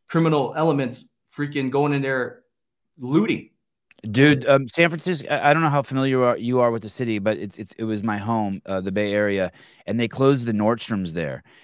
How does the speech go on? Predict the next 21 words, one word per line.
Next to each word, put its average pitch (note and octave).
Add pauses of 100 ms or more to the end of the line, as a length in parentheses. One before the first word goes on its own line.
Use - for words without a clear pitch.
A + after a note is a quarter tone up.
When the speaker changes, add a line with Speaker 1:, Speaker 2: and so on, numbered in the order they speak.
(100)
Speaker 2:
And G#2+
the A#2
Nordstroms C3+
there A#2+
was A2
the F#2
city. E2+ (480)
It, A2
w-, A2+
it G2+
Speaker 1:
So A2+
Speaker 2:
was A2+
basically B2
the A2+
top, B2
like, G#2+
seven A#2
stories A2+
of G2
this G2+
mall, G2+